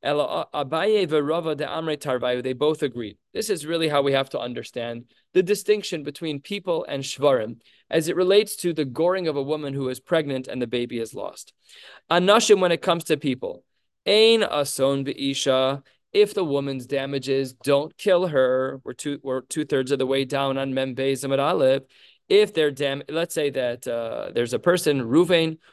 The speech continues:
Ruvain, uh, injures a woman and, uh, and does not kill her, but kills the baby, then ye anshu. Then they are gonna be held liable for the killing of the fetus, and they'd have to pay accordingly.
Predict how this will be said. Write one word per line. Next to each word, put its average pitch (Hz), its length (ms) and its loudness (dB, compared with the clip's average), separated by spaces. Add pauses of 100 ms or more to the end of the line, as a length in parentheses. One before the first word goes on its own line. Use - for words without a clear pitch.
(160)
Ruvain, 156 760 2
uh, 123 200 -4
injures 160 480 0
a 143 120 -4
woman 147 340 -2
and, 131 280 -8 (140)
uh, 117 400 -6
and 123 240 -4
does 165 240 2
not 156 280 0
kill 117 200 0
her, 156 280 0 (280)
but 165 160 2
kills 185 340 0
the 139 120 2
baby, 139 400 -4
then 156 240 2
ye 143 160 4
anshu. 147 460 -2 (360)
Then 165 180 4
they 147 120 2
are 143 100 2
gonna 151 220 -4
be 143 100 -4
held 143 380 2
liable 135 580 0
for 143 140 -6
the 139 100 -8
killing 123 460 -2
of 120 180 -4
the 123 80 -6
fetus, 185 400 -2
and 127 100 -6
they'd 117 120 -4
have 120 160 -6
to 127 80 -6
pay 127 180 2
accordingly. 139 600 2